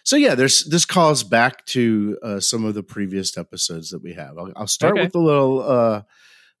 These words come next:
Speaker 1: um, not really a riddle, but, uh, a clue for you. Now, if you, if you, if you're not,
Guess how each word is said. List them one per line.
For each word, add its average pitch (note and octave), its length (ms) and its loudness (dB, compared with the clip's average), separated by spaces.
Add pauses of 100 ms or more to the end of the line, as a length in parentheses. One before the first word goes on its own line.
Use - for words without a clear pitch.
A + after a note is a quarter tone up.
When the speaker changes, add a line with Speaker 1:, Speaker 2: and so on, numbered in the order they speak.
(100)
Speaker 1:
um, F#2+ 540 0 (180)
not D3+ 220 0
really C3 280 4
a G#2+ 60 2
riddle, G#2+ 340 2
but, A2 420 -2
uh, F#2+ 340 -2
a - 160 -14
clue A#2 300 0
for G#2 260 -4
you. D#3 220 -2 (560)
Now, C3 320 4 (100)
if C3 180 -2
you, D#3 280 2
if D3 180 -6
you, D3+ 340 -10
if D3+ 200 -12
you're D#3+ 100 2
not, F3+ 400 0